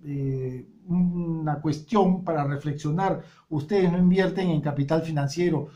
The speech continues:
ustedes, pues, no invierten en capital humanístico, intelectual, académico, así que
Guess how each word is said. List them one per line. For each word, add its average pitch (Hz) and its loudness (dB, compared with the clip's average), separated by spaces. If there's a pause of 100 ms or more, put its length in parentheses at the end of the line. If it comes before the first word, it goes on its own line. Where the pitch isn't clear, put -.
(200)
ustedes, 175 2
pues, 175 -4
no 175 2
invierten 175 2
en 160 2
capital 160 0 (160)
humanístico, 156 4
intelectual, 156 4
académico, 160 4
así - -8
que 196 -2